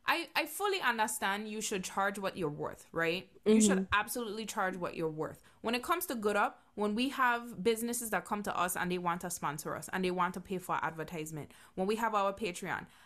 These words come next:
Speaker 1: we charge what we're worth, right?
Speaker 2: Mm-hmm.
Speaker 1: We need to make money to operate this podcast at the end
Speaker 2: Yes.
Speaker 1: of the day. So I fully understand that people have to charge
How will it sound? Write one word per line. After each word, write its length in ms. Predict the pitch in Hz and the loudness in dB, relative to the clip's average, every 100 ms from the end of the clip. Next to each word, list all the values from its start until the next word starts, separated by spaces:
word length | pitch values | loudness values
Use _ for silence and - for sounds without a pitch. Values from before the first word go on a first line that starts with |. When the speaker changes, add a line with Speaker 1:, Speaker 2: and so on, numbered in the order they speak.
| - - | -20 -4
Speaker 1:
we 200 | 208 349 | 2 4
charge 360 | - - 277 240 | 4 2 2 4
what 220 | 208 - | 0 2
we're 160 | 190 | -2
worth, 340 | 156 143 - - | -2 -4 -10 -10
right? 280 | 175 175 170 | 0 2 6
Speaker 2:
Mm-hmm. 460 | 262 254 277 294 349 | 6 6 6 4 4
Speaker 1:
We 140 | 285 | 2
need 260 | 277 277 302 | 0 -2 0
to 100 | 285 | 0
make 200 | 202 - | -2 -2
money 300 | 208 208 226 | 0 0 -2
to 100 | 233 - | -2 -2
operate 340 | 165 170 170 | -2 -2 -2
this 140 | 170 | -4
podcast 480 | - 160 139 175 160 | -4 -4 -2 -2 -2
at 80 | 151 | -4
the 60 | 147 | 0
end 100 | 185 | 4
Speaker 2:
Yes. 200 | 147 156 | 4 2
Speaker 1:
of 60 | |
the 60 | 139 | -4
day. 60 | |
So 160 | - 190 | -6 -2
I 80 | 208 | -2
fully 360 | - 320 330 | -2 -4 -2
understand 640 | - 208 165 - 214 277 226 | 0 0 -2 -2 -2 -2 -4
that 120 | 175 | -6
people 280 | 233 220 220 | -6 -4 0
have 220 | 220 220 | -2 -2
to 80 | 175 | -6
charge 500 | - 180 175 214 | -2 2 2 0